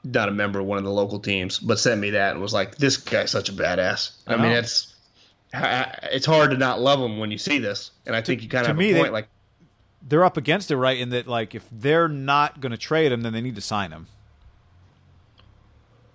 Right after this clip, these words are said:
Speaker 1: Well, to me, if you are, if you would want him on your team moving forward, wouldn't you be crazy to not be offering him some lucrative extensions right now? Like, would he sign five for one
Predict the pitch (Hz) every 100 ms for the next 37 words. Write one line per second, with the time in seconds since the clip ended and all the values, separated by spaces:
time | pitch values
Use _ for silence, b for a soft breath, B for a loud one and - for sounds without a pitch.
0 | _ - 147 - 160 196 165 123 147 151
1 | 139 131 123 113 - _ _ _ - 139
2 | 190 202 165 127 117 123 143 170 180 202
3 | 185 185 185 190 196 196 196 180 190 202
4 | 196 b b b _ _ _ 131 160 165
5 | 156 139 135 147 151 139 135 123 127 120
6 | 117 120 117 120 117 117 113 110 113 117
7 | 117 107 107 110 113 120 120 120 127 135
8 | - - - - - 135 147 160 196 185
9 | 165 160 151 139 127 - - - - -
10 | - - - - - 147 139 135 127 123
11 | 117 110